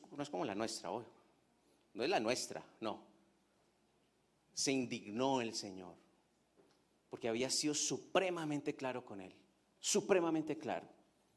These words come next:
Y le dice... y sigue contando la historia. Dice, "Y el ángel de Jehová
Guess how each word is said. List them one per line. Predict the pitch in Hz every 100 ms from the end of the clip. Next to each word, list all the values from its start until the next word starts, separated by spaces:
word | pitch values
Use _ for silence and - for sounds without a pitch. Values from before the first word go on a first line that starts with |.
| _ _ -
Y | 117
le | 113
dice... | 113 117 - 127 123 113 110 - - _ _ - - -
y | 123
sigue | 117 139
contando | 131 117 113 120
la | 113
historia. | - 117 104 95 - - _ _ _ _ - - - _
Dice, | 120 117 143 -
"Y | 135 131
el | 123 127
ángel | 165 170 165 156
de | 131
Jehová | 117 117 98 95 90